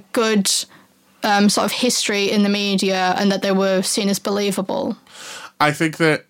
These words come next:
Speaker 2: it was a gender bias and also having enough influence in the media, because when we see what happened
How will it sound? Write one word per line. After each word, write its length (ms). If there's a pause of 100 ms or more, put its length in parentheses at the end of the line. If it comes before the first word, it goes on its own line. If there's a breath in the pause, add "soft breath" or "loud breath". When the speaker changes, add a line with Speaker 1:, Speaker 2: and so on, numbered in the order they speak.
Speaker 2:
it 180
was 840
a 100
gender 640
bias 1120 (100)
and 420
also 540
having 600 (260)
enough 580
influence 540
in 60
the 80
media, 400
because 840 (580 loud breath)
when 200
we 100
see 220
what 160
happened 560